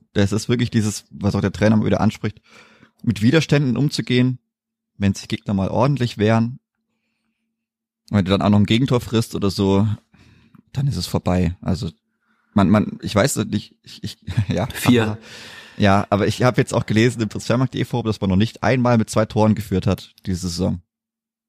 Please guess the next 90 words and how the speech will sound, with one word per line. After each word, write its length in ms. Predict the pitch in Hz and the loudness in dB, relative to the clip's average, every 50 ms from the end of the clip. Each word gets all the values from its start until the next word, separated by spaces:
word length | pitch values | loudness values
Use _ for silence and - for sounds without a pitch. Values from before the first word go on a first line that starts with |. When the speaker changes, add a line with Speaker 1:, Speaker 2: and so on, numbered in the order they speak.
| _ _ _ _ - | _ _ _ _ -12
Speaker 2:
Also 160 | - 107 113 127 | -10 -6 -4 -4
da 40 | 123 | -4
müsstest 260 | 113 - 139 123 - | -4 -6 -4 0 2
du 40 | 123 | 2
nicht 140 | 123 120 | 4 4
mal 200 | 127 117 110 107 | 2 2 2 2
im 120 | 107 110 107 | 0 0 -2
Transfermarkt-Forum 680 | 113 110 - - 135 143 143 120 - - 113 107 104 | -2 -2 0 2 2 4 2 2 2 2 2 4 4
lesen. 260 | 113 131 131 143 120 98 - - 107 - - - _ | 2 2 0 0 -4 -8 -8 -12 -18 -18 -20 -20 _
<laughs> 380 | - - - - - - - - | -14 -12 -10 -10 -10 -12 -8 -6
Ist 160 | - 135 - | -4 -2 0
tatsächlich 320 | - 127 - - 160 160 139 | 0 0 2 2 2 2 0
Speaker 1:
Ob, 60 | 101 | 2
ob 20 | - | 2
Speaker 2:
so. 80 | 113 | 2
Speaker 1:
das, 280 | 110 110 107 - - - _ _ _ _ _ _ _ _ | 2 2 0 -4 -12 -18 _ _ _ _ _ _ _ _
ob 140 | - 110 - | -6 -6 -4
das 120 | - 107 - | -4 -6 -6
st-, 160 | - - - | -6 -8 -6
ja, 220 | 90 95 95 95 92 | -4 -4 -4 -4 -4
Glückwunsch. 400 | - 110 107 - - 110 110 123 | -4 -6 -6 -6 -2 0 0 2
Speaker 2:
Na, 60 | 120 | 0
Speaker 1:
Das 60 | 117 | 0
Speaker 2:
natürlich, 240 | 120 107 151 165 165 | 0 0 0 0 2
Speaker 1:
sagt 80 | - - | 0 0
Speaker 2:
das 40 | - | 0
stimmt 160 | - - 143 | 2 0 2
Speaker 1:
dann 40 | 135 | 2
schon 100 | 123 113 | 2 2
auch 100 | 113 131 | 2 2
Speaker 2:
natürlich. 200 | 151 156 139 120 | 2 2 2 0
Speaker 1:
sehr 120 | 117 107 | 0 -2
viel 280 | - - 113 110 110 107 | -2 -2 -4 -4 -2 -2
Speaker 2:
Na, 100 | 104 110 | -2 -2
stimmt 180 | 107 - 117 123 | -4 -4 -4 -4
natürlich. 160 | 117 117 147 | -2 -2 0
Speaker 1:
im 40 | 131 | 0
Speaker 2:
Man 80 | 110 113 | 0 0
hatte 120 | 110 131 | 2 2
ja 80 | 127 127 | 2 2
Speaker 1:
Februar. 140 | 127 127 131 | 4 4 2
Speaker 2:
nur 80 | 127 127 | 2 0
fünf 320 | - - 143 135 127 - | 0 -2 -4 -4 -4 -6
Siege 440 | - - - 143 156 170 151 143 139 | -8 -6 -4 -2 -2 -2 -2 -4 -6
bislang. 420 | - 151 143 156 156 - 208 202 - _ _ _ _ - | -6 -10 -10 -8 -8 -10 -10 -12 -18 _ _ _ _ -16
Also 140 | - - 95 | -10 -6 -6
Speaker 1:
Ja, 100 | 95 98 98 | -4 -4 -4
Speaker 2:
das 80 | 98 104 | -4 -4
ist 100 | 87 87 | -2 -2
ja 60 | - | -2
Speaker 1:
war 60 | 95 | -2
Speaker 2:
auch 40 | 120 | -2
schon 140 | - 151 143 | 0 0 2
mal 60 | - | 2
Speaker 1:
immer 80 | 104 | 2
Speaker 2:
schlimm. 160 | 104 151 151 - | 0 0 -2 0
Fünf 160 | - 151 135 | -2 0 2
Speaker 1:
knapp 100 | 107 101 123 | 2 2 4
Speaker 2:
Siege. 200 | 139 135 160 - | 4 2 2 0
Speaker 1:
mit 140 | 95 - | -2 -4
einem 240 | - 92 98 101 101 - | -4 -2 -2 -2 -2 -4
Tor 420 | - 107 104 107 113 113 120 120 _ _ _ | -6 -6 -6 -6 -8 -10 -12 -14 _ _ _
Speaker 2:
<clears throat> 380 | - - - 95 127 143 127 107 | -2 0 0 2 2 2 2 2
Gegen 180 | 123 120 117 | 0 -2 -2
Paderborn 380 | 110 120 117 117 110 107 117 120 | -2 0 0 0 0 0 0 2
Speaker 1:
Ja, 40 | 127 | 2
Speaker 2:
hat 20 | 131 | 2
Speaker 1:
stimmt, 80 | 139 | 2
Speaker 2:
man 80 | 123 113 | 2 2
Speaker 1:
man 60 | 107 | 2
hat 60 | 113 117 | 2 0
ja 60 | 117 | 0
auch 40 | 104 | 0
Speaker 2:
eins 80 | - 110 | 2 2
null 140 | 123 127 | 4 4
Speaker 1:
nie 80 | 131 147 | 4 2
mit 100 | 147 127 | 0 -2
zwei 120 | - 139 | -2 -2
Speaker 2:
geführt. 100 | 143 147 143 | -2 0 -2
Speaker 1:
Toren 180 | 135 151 147 131 | -2 -2 -2 -2
dann 120 | 110 98 | -2 -2
gewonnen, 280 | 95 92 92 92 95 98 | -2 -4 -2 -2 -2 -2
Speaker 2:
Ja. 80 | 110 | -2
Speaker 1:
weil 80 | 107 95 | -2 -2
man 120 | 92 92 | 0 0
nie 140 | 98 104 104 - | 0 0 -2 -6
führt 380 | _ - - - 123 - - - | _ -12 -6 -4 -4 -4 -4 -8
mit 120 | 127 - | -8 -2
zwei 120 | - 120 120 | -2 -2 -2
Toren. 260 | - - 120 123 127 | 0 0 0 0 0